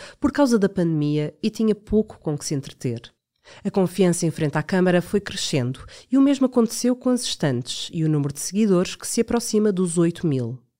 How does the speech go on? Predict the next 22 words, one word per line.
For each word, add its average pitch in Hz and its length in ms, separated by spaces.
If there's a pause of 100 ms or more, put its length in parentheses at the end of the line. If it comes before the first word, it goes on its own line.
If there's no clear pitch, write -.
(640)
A 208 100
jovem 180 420
de 160 180
dezanove 147 480
anos, 180 340
que - 140
lê 156 160
mais 139 300
de 135 180
cem 254 300
livros 165 440
por 151 220
ano, 170 300 (280)
só - 220
não 269 160
perdeu 180 340
a 143 60
conta 175 300
aos 156 140
livros 170 420
que - 120
tem 196 340